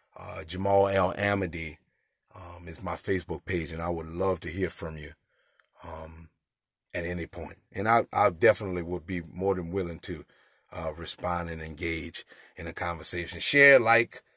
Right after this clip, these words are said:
this, um, this podcast if it touched you in any way. So I got, I kept this under ten minutes. Okay, proud of myself. There we go.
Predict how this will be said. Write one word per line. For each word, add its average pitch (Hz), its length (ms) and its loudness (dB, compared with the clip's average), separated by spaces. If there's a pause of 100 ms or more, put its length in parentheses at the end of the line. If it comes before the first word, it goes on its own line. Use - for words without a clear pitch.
(260)
this, 104 360 0
um, 92 500 2 (1040)
this 95 180 -2
podcast 92 680 0
if 87 220 -4 (260)
it - 180 -10
touched - 300 2
you 82 240 -6
in 95 180 -2
any 87 200 -4
way. 78 320 -8 (420)
So - 120 2
I - 100 10
got, 185 200 6
I - 60 0
kept 202 240 6
this 185 160 6
under 180 180 8
ten 170 220 8
minutes. 165 320 6
Okay, 156 300 6
proud 127 260 6
of 123 80 10
myself. 139 420 6
There 123 140 8
we 113 100 0
go. 135 280 6